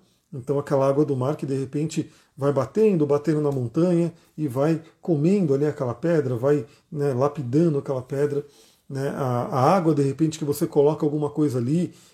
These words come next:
e aquela coisa se dissolve na água. Por exemplo, tem pedrinhas, né? A selenita, essa pedrinha aqui, se você deixar ela na água, né, por muito tempo e for uma grande quantidade de água, ela tende a dissolver,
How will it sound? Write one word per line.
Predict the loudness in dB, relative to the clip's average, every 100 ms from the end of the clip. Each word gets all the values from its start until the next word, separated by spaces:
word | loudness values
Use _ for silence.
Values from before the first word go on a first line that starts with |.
| -8
e | 0
aquela | 2 2 2
coisa | 2 0
se | -6
dissolve | -8 -8 2 4 4 2
na | -2
água. | -2
Por | -4
exemplo, | -4 -4 -4
tem | -2
pedrinhas, | 0 0 0 0 -2
né? | -4 -6 -10 _ _
A | -16
selenita, | -4 -2 0 0 -2 -2 -8 -12 -16 -20 -14 -14 -14 _ _ _ -16
essa | -4 0
pedrinha | 2 2 -2
aqui, | -4 -4 -6 -10 _ _ _
se | -4
você | 0 2 2
deixar | 2 0
ela | -2 0
na | 0
água, | 0 0 -2
né, | -4
por | -4 -6
muito | -6 -8
tempo | -4 -4 -2 -8 -12 _ _
e | -12
for | -4 0
uma | 0
grande | 0 0 -2
quantidade | -6 -4 -4 -2
de | -2
água, | -2 -2 0
ela | 0
tende | 0 -2 0 0
a |
dissolver, | 0 -2 0 2 0